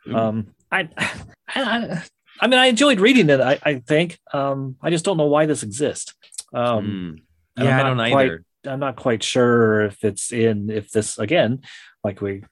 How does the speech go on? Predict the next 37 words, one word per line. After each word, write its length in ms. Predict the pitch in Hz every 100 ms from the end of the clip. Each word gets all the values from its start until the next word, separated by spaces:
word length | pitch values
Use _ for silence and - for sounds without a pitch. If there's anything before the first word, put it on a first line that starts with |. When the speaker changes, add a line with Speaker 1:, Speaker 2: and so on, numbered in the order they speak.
| -
Speaker 2:
kind 180 | - 101
of, 60 |
we 80 | 98
were 80 | 92
discussing 400 | 95 113 107 107
with 60 |
the 60 | -
Batman 340 | 117 131 104 95
book, 160 | 101
I'm 100 | 110
not 140 | 120 -
sure 240 | 123 110
if 80 | 104
this 200 | 107 -
is, 120 | 98
like, 220 | 98 92 _ _ -
an 100 | 107
alternate 400 | 117 117 110 107
world 400 | 123 135 135 120
Spidey 800 | - 135 143 143 147 147 143 - _ _ -
somewhere 240 | 131 123
in 80 | 123
the 80 | 117
Spider-Verse, 840 | - 123 135 135 139 135 - -
or 240 | 104 98
if 100 | 92
this 220 | 104 98
is 340 | 95 92 87 - -
our 180 | 104 117
Peter, 380 | 120 123 127 -
you 100 | -
know, 160 | 92 98 -
quote 160 | 104
unquote, 220 | 92 95 -
our 280 | 92 98 -
Peter 160 | 104
Parker. 360 | 101 107 107